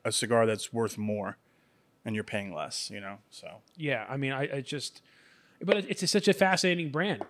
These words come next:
Speaker 2: because of, of its own origins and then how it ties into the origins of A J. So again,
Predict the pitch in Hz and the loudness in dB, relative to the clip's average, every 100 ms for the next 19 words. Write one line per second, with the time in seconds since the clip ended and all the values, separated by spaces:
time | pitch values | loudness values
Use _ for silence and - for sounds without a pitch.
0 | _ 139 - 143 143 135 123 135 139 135 | _ -4 0 0 0 -2 -2 -6 -2 -2
1 | 139 - 165 170 196 185 175 175 160 175 | -2 0 4 6 6 6 8 8 8 6
2 | 208 190 147 147 139 143 151 151 151 147 | 4 0 -2 -2 -2 0 0 0 0 0
3 | 135 143 139 135 131 139 127 131 120 123 | 0 -4 -2 -2 2 0 0 -4 -4 -2
4 | 147 147 113 107 120 _ _ _ _ _ | 0 -2 -4 -8 -10 _ _ _ _ _
5 | _ - 165 160 - 120 | _ -2 0 4 4 4